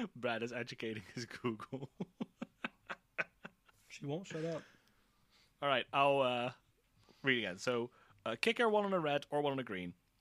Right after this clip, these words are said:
Speaker 1: Uh, Vodalian Mindsinger enters the battlefield with two one one counters on it for each time that it was kicked. When it enters the battlefield, gain control of target creature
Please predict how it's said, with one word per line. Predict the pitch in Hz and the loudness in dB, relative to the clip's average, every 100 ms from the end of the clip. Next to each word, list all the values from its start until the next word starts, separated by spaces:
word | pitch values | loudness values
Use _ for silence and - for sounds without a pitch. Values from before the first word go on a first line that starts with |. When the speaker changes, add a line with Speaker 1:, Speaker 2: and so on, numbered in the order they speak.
| _ _ - _ _ - | _ _ -20 _ _ -4
Speaker 1:
Uh, | 117 113 - | 0 0 -4
Vodalian | 113 139 139 202 277 285 | -2 0 2 2 2 0
Mindsinger | 214 160 147 135 - 107 90 87 135 - | 2 0 0 -2 -4 -6 -6 -8 -8 -2
enters | 185 220 269 - | -2 0 -2 -2
the | |
battlefield | 151 131 110 98 98 98 110 | 2 2 2 -4 -6 -6 -6
with | 107 - | -10 -4
two | 247 285 | 0 0
one | 240 190 180 | 2 2 2
one | 175 165 | 0 -2
counters | 135 113 107 101 | -4 -2 -4 -6
on | 95 | -10
it | 87 - | -12 -12
for | - 113 - | -8 -8 -4
each | 226 - - | -6 -2 -4
time | - 147 143 135 | 2 2 2 -2
that | 117 | -4
it | 113 | -4
was | 107 - | -6 -8
kicked. | - - - - - _ _ _ _ - | -4 -4 -4 -14 -16 _ _ _ _ -4
When | 104 175 | 0 2
it | |
enters | 226 233 226 | 0 0 0
the | 214 | 2
battlefield, | 185 131 113 101 101 - _ 101 | 2 2 0 -4 -4 -6 _ 0
gain | 135 208 | 2 2
control | 262 220 160 143 120 | 0 2 6 6 4
of | - | 0
target | 117 143 196 - | 0 0 0 -4
creature | 135 123 - 98 | -6 -4 -4 -4